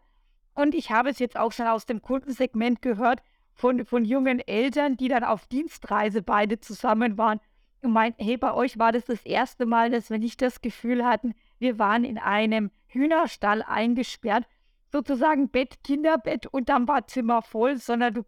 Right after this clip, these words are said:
es konnte auch der eine noch sich irgendwo an den Tisch setzen und arbeiten und der andere dann irgendwo halt extern hingehen.“ Und das ist eben so der Ding.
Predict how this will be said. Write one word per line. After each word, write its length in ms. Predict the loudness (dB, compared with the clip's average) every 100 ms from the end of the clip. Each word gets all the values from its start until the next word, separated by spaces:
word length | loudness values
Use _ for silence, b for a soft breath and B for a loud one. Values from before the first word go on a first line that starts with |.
| -8
es 180 | -8 -6
konnte 340 | -2 0 0
auch 120 | -2 -2
der 160 | -2
eine 240 | 0 2 0
noch 140 | -2
sich 240 | -8 -8
irgendwo 300 | -4 -2 -2
an 60 | -2
den 140 | -2
Tisch 280 | -2 -4 -4
setzen 480 | -4 -4 -4 -10 -10 b b b
und 200 | -2 0
arbeiten 640 | 2 2 2 2 2 0 -2
und 160 | -4 -2
der 100 | 0
andere 280 | 0 -2 0
dann 180 | 0
irgendwo 340 | -2 -4 -4 -4
halt 140 | -4
extern 440 | -4 -10 -6 -4 -2
hingehen.“ 400 | -4 -4 -6 -8 _ _ _ _ _ _ _ _ _ _
Und 140 | -2 0
das 180 | 0 -2
ist 200 | -4 -2
eben 220 | 0 2
so 140 | 2
der 140 | 0 0
Ding. 220 | -4